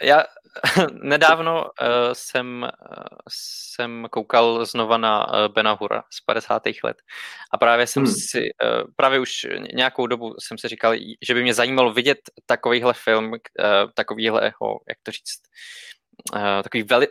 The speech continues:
Speaker 1: takovýhle velikosti, eh, natočený, eh, v dneš-, eh, v dnešním, eh, dnešním Hollywoodem, dnešníma technikama. A jest-, jak jsi mluvil o té Kleopatře, tak myslím, že tak, nějaký takovýhle projekt,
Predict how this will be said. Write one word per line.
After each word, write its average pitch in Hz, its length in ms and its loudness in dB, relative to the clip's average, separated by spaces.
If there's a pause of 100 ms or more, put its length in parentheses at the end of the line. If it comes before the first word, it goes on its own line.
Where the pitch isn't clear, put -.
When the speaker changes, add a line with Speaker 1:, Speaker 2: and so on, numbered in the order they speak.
Speaker 1:
takovýhle 123 360 2
velikosti, 117 800 2 (480)
eh, 107 140 6
natočený, 110 720 2 (200)
eh, 101 180 2
v 92 80 -14
dneš-, 113 340 -4 (100)
eh, 107 200 -2
v 98 60 -12
dnešním, 110 640 -4 (160)
eh, 101 300 0
dnešním 107 320 -4
Hollywoodem, 98 500 -4
dnešníma 110 420 -2
technikama. 101 600 -4 (1120)
A 104 400 6 (160)
jest-, 110 380 -6
jak 113 200 0
jsi - 80 -6
mluvil 113 220 0
o - 40 -6
té 110 100 -12
Kleopatře, 110 500 -2
tak - 200 0
myslím, 113 280 -8
že 117 200 -2 (720)
tak, 123 100 0 (160)
nějaký - 280 2
takovýhle 143 380 6
projekt, 131 600 4